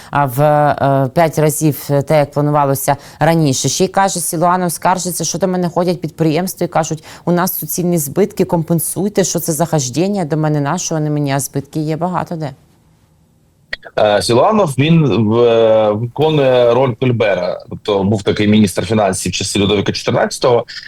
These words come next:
Speaker 2: е, який, е, виконує задачу пошуку грошей на задачі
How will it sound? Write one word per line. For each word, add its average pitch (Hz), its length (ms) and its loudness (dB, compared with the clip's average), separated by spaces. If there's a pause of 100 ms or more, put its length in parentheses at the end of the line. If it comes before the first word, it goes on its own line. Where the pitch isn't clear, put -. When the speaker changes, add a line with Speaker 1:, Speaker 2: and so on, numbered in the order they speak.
(120)
Speaker 2:
е, 104 360 2
який, 120 520 4 (200)
е, 101 160 0 (400)
виконує 143 360 2
задачу 127 440 2
пошуку 123 500 0
грошей 143 500 2 (300)
на 117 1120 2
задачі 117 580 -2